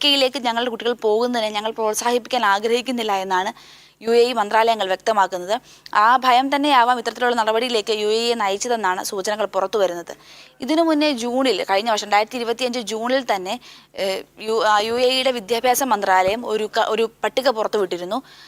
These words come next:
യു എ ഇയിൽ നിന്നും വിദേശ രാജ്യങ്ങളിലേക്ക് പോകുന്ന കുട്ടികൾക്ക് നൽകുന്ന സഹായധനം അത് ഏതൊക്കെ രാജ്യങ്ങൾക്ക് നൽകണം എന്ന തരത്തിലായിരുന്നു ആ നിർദ്ദേശങ്ങൾ, ആ പട്ടിക പുറത്തു വന്നിരുന്നത്.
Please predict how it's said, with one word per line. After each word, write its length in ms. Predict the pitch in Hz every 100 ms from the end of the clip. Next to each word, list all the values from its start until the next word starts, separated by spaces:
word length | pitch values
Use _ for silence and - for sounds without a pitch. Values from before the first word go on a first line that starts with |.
| _ 202
യു 160 | 214
എ 80 | 233
ഇയിൽ 220 | 247 254
നിന്നും 260 | 254 269 262
വിദേശ 320 | 214 220 226
രാജ്യങ്ങളിലേക്ക് 520 | 233 226 226 226 214
പോകുന്ന 380 | 226 208 208 233
കുട്ടികൾക്ക് 440 | 226 214 214 240
നൽകുന്ന 300 | 208 196 226
സഹായധനം 680 | 240 226 220 233 233 190 156 -
അത് 100 | 202
ഏതൊക്കെ 320 | 214 233 254
രാജ്യങ്ങൾക്ക് 520 | 233 202 208 240 240
നൽകണം 520 | 247 208 220 262 277
എന്ന 120 | 220 214
തരത്തിലായിരുന്നു 680 | 196 202 220 190 185 190
ആ 160 | - 190
നിർദ്ദേശങ്ങൾ, 500 | 190 196 220 208 180
ആ 100 | 190 -
പട്ടിക 280 | 208 240 233
പുറത്തു 300 | - 196 226
വന്നിരുന്നത്. 520 | 190 175 175 175 269